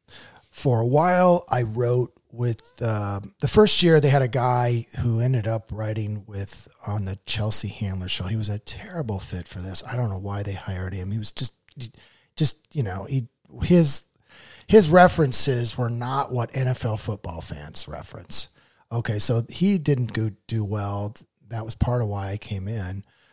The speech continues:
Second, third, fourth year, I worked with a guy named K P Anderson, who ended up, he's created a lot of T V shows, including The Soup and things like that. He's a pretty big time,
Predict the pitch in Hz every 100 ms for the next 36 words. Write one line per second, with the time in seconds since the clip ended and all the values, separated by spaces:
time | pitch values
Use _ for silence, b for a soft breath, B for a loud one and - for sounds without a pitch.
0 | _ - - 180 175 135 - _ _ -
1 | 139 123 - 160 151 123 117 113 117 -
2 | 107 110 107 104 104 - 110 110 104 127
3 | 139 123 - 117 113 104 104 104 101 _
4 | _ _ _ _ _ - 120 - 117 98
5 | 98 117 117 113 - 113 107 104 - 104
6 | 104 101 104 - 104 101 92 - - 123
7 | 110 101 101 104 - 117 117 107 104 -
8 | 101 120 147 - 175 113 104 101 - 101
9 | 98 98